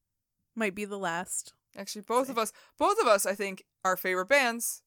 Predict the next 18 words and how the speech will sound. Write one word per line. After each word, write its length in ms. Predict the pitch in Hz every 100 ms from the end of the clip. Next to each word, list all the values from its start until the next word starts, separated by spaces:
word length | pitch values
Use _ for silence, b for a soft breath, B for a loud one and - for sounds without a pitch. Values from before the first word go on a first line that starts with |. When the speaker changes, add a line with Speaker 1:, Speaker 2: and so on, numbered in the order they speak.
| _
Speaker 2:
because 160 | 190 147
last 240 | 135 -
year 120 | 151
I 40 | 143
did 160 | 135
Queen, 500 | - 262 226 196 202 - _ _ _ _ _ _ _ _
and 380 | 165 143 - - _
John 420 | - 160 196 190
Deacon 640 | 196 240 262 196 165 165 190 _
was 140 | 180 180
definitely 680 | 175 156 - 113 165 156 190 -
the 60 |
giant 280 | 180 160 147
little 120 | 170
squeeze 320 | 175 - 247 214
Speaker 1:
He 60 |
Speaker 2:
muffin 220 | 185 311
of 360 | 330 381 466 508